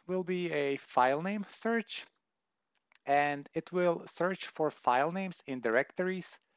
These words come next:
And what's nice about this script, it also searches hidden files. The output will be to a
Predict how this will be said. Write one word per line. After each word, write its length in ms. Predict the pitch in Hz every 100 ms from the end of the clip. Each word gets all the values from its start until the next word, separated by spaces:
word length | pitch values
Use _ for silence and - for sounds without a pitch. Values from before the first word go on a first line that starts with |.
| _ _ _ -
And 240 | 135 131
what's 260 | 131 - -
nice 220 | 151 -
about 280 | 135 131 -
this 160 | 165
script, 340 | - - 170 _
it 160 | - 139 _ -
also 600 | 143 - - 170 165 147 _ -
searches 600 | 151 151 - - 156 - - - -
hidden 280 | 175 170
files. 640 | 151 - 113 95 98 - - _ _ -
The 140 | 120 131
output 540 | 165 - 208 214 - -
will 180 | 147 156
be 340 | 143 151 147 - _ -
to 180 | 151 151
a 380 | 139 139 131